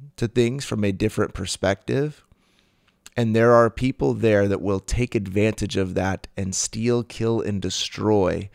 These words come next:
the true wisdom that is within us and manipulate it and coerce it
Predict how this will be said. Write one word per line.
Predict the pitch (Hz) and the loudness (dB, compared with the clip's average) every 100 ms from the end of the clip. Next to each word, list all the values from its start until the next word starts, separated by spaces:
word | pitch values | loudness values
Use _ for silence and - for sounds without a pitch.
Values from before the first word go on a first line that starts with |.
| _ _ _ _ _ | _ _ _ _ _
the | - | -6
true | - - 110 | -4 -2 -2
wisdom | 95 101 98 92 90 87 - | 0 -2 -2 -4 -6 -8 -10
that | 95 92 | -6 -6
is | 92 | -6
within | 90 87 85 | -10 -8 -8
us | 90 - - - _ _ _ _ _ _ _ | -10 -12 -14 -16 _ _ _ _ _ _ _
and | 117 110 | -2 2
manipulate | 104 127 - 123 90 85 80 | 4 2 4 2 2 2 -2
it | - | -4
and | 101 95 | -6 -6
coerce | - 98 110 180 - | -2 2 4 2 0
it | 90 78 - | -4 -6 -12